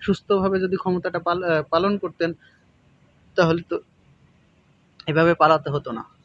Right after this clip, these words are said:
সম্মানটা থাকতো, সম্মানটা থাকতো আপনার।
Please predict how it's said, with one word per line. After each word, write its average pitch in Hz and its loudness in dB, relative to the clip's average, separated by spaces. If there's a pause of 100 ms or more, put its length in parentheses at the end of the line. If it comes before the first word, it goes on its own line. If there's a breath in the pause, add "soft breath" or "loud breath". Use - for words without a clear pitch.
(140)
সম্মানটা 170 -2
থাকতো, 139 -2 (1400)
সম্মানটা 175 -2
থাকতো - -2
আপনার। 120 -6